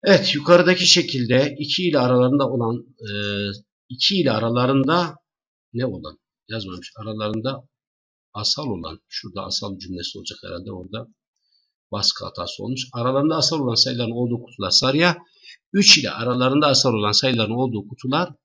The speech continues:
maviye boyanıyor. Buna göre hangi kutular hem sarıya hem de maviye boyanır? Arkadaşlar sarıya boyanabilmesi için ikiye bölünmemesi lazım.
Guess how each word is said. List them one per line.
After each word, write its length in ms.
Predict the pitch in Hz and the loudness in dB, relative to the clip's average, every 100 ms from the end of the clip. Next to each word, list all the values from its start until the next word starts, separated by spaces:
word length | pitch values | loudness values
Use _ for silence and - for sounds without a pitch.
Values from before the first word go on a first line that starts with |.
| _ | _
maviye 640 | 117 113 98 104 139 165 _ _ _ 127 | -2 0 0 -2 -2 -4 _ _ _ -10
boyanıyor. 460 | 113 - - 50 - - _ _ _ - _ _ | -10 -10 -14 -18 -20 -20 _ _ _ -20 _ _
Buna 220 | 156 190 | 0 0
göre 220 | 143 110 | 2 0
hangi 400 | 98 147 185 151 | 0 0 0 0
kutular 380 | - 120 95 95 | -4 -10 -6 -6
hem 280 | - 156 160 | -2 0 2
sarıya 340 | - 95 95 | 4 2 0
hem 260 | 95 147 127 | -2 -2 0
de 60 | 98 | 0
maviye 720 | 110 117 101 117 156 170 - _ | 0 0 0 -2 -2 -4 -10 _
boyanır? 400 | 107 95 - - _ _ _ _ | -12 -10 -14 -20 _ _ _ _
Arkadaşlar 460 | - - 170 - 104 | -6 -2 0 0 0
sarıya 520 | - 117 120 160 143 - _ _ _ _ _ | -2 -2 0 0 -2 -8 _ _ _ _ _
boyanabilmesi 760 | 90 104 127 139 127 120 - 185 | -4 0 2 2 0 2 2 2
için 280 | - 160 - | 0 0 -6
ikiye 640 | 127 - 139 196 208 - - _ _ _ | -2 0 4 4 2 -6 -18 _ _ _
bölünmemesi 880 | 110 127 147 160 113 90 - - - | 0 4 6 6 2 -2 -6 -6 -8
lazım. 260 | 82 - | -14 -14